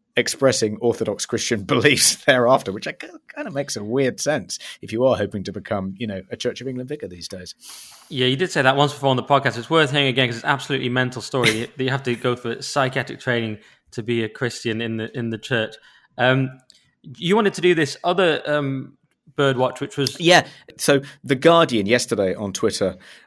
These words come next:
Speaker 1: um, tweeted, "Women in the U K, share your experience of being subjected to online misogyny." And I'm not exaggerating when I say that ninety-five percent of the replies referred to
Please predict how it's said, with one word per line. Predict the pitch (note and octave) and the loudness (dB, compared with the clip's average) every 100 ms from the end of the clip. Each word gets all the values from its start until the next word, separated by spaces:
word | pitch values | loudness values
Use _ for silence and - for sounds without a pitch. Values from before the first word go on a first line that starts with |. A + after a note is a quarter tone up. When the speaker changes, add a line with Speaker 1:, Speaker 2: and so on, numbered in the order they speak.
| - | 0
Speaker 1:
um, | A2 A2 G#2+ - - | 2 4 0 -10 -10
tweeted, | - - C#3 C3+ B2 B2+ - _ _ _ - | -4 0 2 4 2 2 -18 _ _ _ 2
"Women | D3 G#3 G3 | 4 6 4
in | E3 D3+ | 0 0
the | C#3+ | 0
U | D3 | -2
K, | - C#3 A#2+ F2 - _ _ | -2 2 2 0 -12 _ _
share | - - F3+ G3+ | -8 0 4 4
your | F#3 D#3+ E3+ | 6 4 4
experience | - - A2 G2 G#2+ - | 2 2 2 2 0 -6
of | - G#2+ | -6 -2
being | B2+ A#2+ | -2 0
subjected | - A2 D3 - - G#2+ - | -4 0 2 2 -2 -4 -2
to | - - - | -2 -2 4
online | C3+ D3+ C3 A#2+ B2+ | 4 4 2 2 2
misogyny." | A2 G#2+ D3 C#3 F#2 F#2 - _ _ _ _ _ _ - | 0 0 -2 -2 -6 -10 -16 _ _ _ _ _ _ 0
And | A#2+ B2 B2+ B2 - | 4 6 4 0 2
I'm | C3+ | 2
not | D#3 | 4
exaggerating | E3 C#3+ C3+ B2 A2 G2 G2+ | 4 6 4 4 0 0 -4
when | - A#2 | -4 -2
I | A2+ | 0
say | - A#2+ | 2 4
that | A2 A#2 - - | 6 4 2 -6
ninety-five | B2 C#3 D3 C#3+ C3+ B2 A#2 - | 2 2 2 0 2 4 4 0
percent | A2 - A#2 F2 - | -4 0 0 0 -8
of | G2 | -8
the | G2+ | -6
replies | G2 - A2+ F#2+ F2 F2 - _ _ _ | -6 0 2 2 0 -6 -10 _ _ _
referred | A2+ G#2+ - A#2+ A#2 | -6 -6 2 4 4
to | - - G#2+ G#2 | 2 0 0 -2